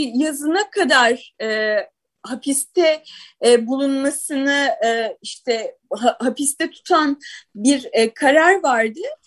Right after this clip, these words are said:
Şimdi yurttaş haklarını ihlal eden bir örgüt kurduğu gerekçesiyle yeni bir dava açıldı Navalny'ye. E, ve işte böyle böyle de onun,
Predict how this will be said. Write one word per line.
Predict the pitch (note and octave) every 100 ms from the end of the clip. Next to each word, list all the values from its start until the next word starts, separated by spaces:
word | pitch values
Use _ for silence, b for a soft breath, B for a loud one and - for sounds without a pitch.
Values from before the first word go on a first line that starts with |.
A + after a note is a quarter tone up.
| _
Şimdi | - - - A4+ B4 G#4+ F4+ C#5+ E5 _ _ _ G#3+
yurttaş | G#3+ C4+ - - B4+ C5 -
haklarını | - F4+ F#4 D#4 E4+ F4 A4 C#5 -
ihlal | B3 C#4 E4 G#4+ G#4+
eden | G4+ G#4+ B4 E4
bir | F4 -
örgüt | - C4 C#4 G4+ - _
kurduğu | F4+ E4 F4 E4
gerekçesiyle | A3 C4 F4+ F4+ B4 A4+ - C4 - C#5+ b b -
yeni | A#3+ F#4+
bir | B4+ B4+ G4
dava | E4+ B3 A#3 G3+
açıldı | F3+ F#3 - F#3 F3 F3+ -
Navalny'ye. | G#3 G#3 G3 F3+ F3+ F#3 B3+ D5+ D#5 _ B B B -
E, | B3+ C4 C4
ve | F4+ G4 - -
işte | - - G4 F4+ B3
böyle | D#4+ F4 F4 E4+
böyle | D#4 D#4 D#4+ D4
de | G4+ G#4 -
onun, | C#4 D4 E4+ E4